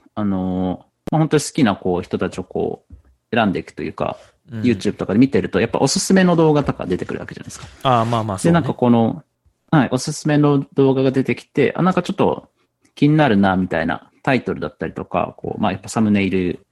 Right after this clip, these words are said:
Speaker 1: の写真を見て、で、見ると、あ、この人いいなっていうので、フォローするのが一番多いですかね。
Speaker 2: ああ、なるほどね。まあそうだね。
Speaker 1: うん。やっぱりなんか似てる動画が出てくる、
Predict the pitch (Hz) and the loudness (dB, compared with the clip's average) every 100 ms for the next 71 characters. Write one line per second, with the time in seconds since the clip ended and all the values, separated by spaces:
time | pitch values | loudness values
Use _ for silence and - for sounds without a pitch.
0 | _ _ _ 117 - 104 104 98 101 110 | _ _ _ -8 -6 -2 -2 -2 0 -2
1 | - _ _ _ _ _ 165 165 131 - | -2 _ _ _ _ _ 0 2 2 0
2 | 73 - _ _ - - _ _ - 123 | -4 -8 _ _ -20 -20 _ _ -6 -6
3 | - 120 - 92 73 - - - _ 135 | -2 -4 -2 -6 -6 -8 -12 -18 _ 0
4 | 143 156 131 98 80 - - _ - - | 0 2 2 2 0 -4 -12 _ -20 -20
5 | - _ _ - - 101 95 95 - 98 | -20 _ _ -14 -4 -2 -2 -4 -6 -4
6 | 92 85 - 87 90 - - 92 - 107 | -4 -6 -8 -10 -12 -14 -10 -8 -8 -8
7 | 123 - - 107 - - - _ _ - | -10 -12 -16 -14 -12 -14 -16 _ _ -20
8 | _ 113 107 107 104 110 107 101 98 101 | _ -12 -10 -10 -12 -12 -12 -14 -14 -16
9 | 104 147 165 170 _ 127 123 151 131 - | -14 -12 -12 -14 _ -20 -16 -12 -12 -12
10 | 117 147 _ _ - - - - - _ | -20 -20 _ _ -8 -8 -10 -12 -18 _
11 | _ _ _ _ _ _ _ _ - - | _ _ _ _ _ _ _ _ -6 -2
12 | 165 160 98 - - 190 180 180 165 151 | 0 2 2 2 4 4 6 4 4 2
13 | 156 139 139 135 123 - - - | 2 2 2 2 0 -2 -6 -6